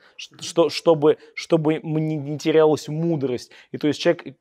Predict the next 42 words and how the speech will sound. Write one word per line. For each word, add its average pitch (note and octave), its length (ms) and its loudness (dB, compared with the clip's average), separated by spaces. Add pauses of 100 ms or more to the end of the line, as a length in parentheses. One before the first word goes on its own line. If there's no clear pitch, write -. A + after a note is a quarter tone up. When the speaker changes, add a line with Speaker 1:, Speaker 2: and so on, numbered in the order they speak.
(120)
Speaker 1:
и E3 140 -6
нельзя D#3+ 320 0
выбираться D#3+ 440 0
два C#3 140 2
раза C#3 180 -2
подряд. C3 420 -2 (220)
То - 40 -6
есть C3+ 120 -6
если D3+ 60 -6
ты D#3 140 -4
вышел, G3+ 260 -2
у D3 40 -4
тебя D#3+ 120 4
два C#3+ 180 0
месяца F#3+ 320 -6
по-любому C#3+ 340 -8
будет C3 180 -8
перерыв. B2+ 400 -6 (360)
Ну, B2 100 -12
потому C3+ 260 -2
что - 120 -14
в A#2 60 -14
следующий C#3 240 -4
раз E3+ 140 0
только B2 120 -10
через B2 200 -10
два C3 140 -4
месяца B2 340 -12
выборы. G#2+ 340 -14 (420)
Вот. A#2 240 -4
Два C3+ 140 0
раза C#3 160 0
подряд D3+ 300 2
нельзя, F3 200 0
но A3 80 -4
через C#3 200 -8
два F3+ 140 0
месяца D3+ 260 -6
тебя C3+ 80 -2
могут C#3 180 -6
опять C3+ 240 -2
номинировать. B2 580 -8